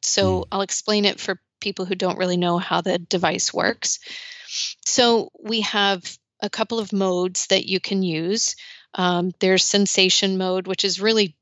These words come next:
Speaker 1: just the stimulation pattern. So it may go slowly up and slowly down. That's mountaintop or ocean waves. That's just no music. It's only the stimulation pattern slowly increasing and decreasing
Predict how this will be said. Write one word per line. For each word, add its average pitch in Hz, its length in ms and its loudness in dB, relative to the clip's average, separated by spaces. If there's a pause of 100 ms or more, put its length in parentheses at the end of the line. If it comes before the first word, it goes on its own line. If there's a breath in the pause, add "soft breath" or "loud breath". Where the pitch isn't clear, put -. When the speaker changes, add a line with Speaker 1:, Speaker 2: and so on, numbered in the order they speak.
Speaker 1:
just 190 340 0
the 180 80 -6
stimulation 170 760 -2
pattern. - 500 -8 (480 loud breath)
So 196 220 4
it - 160 2
may 190 180 4
go 180 320 0 (220 soft breath)
slowly 202 540 0
up 185 200 0 (280)
and 185 160 0
slowly 185 400 0
down. 175 440 -2
That's 175 420 0 (160)
mountaintop 180 800 0
or 180 280 2
ocean 185 380 4
waves. 175 340 0
That's 175 260 0
just - 400 0 (720)
no 202 260 2
music. 202 680 2
It's 175 240 -2 (140)
only 190 440 4
the 180 120 0
stimulation 196 680 2
pattern 175 400 -4
slowly 190 580 -2
increasing 185 640 0
and 170 140 -2
decreasing - 720 -4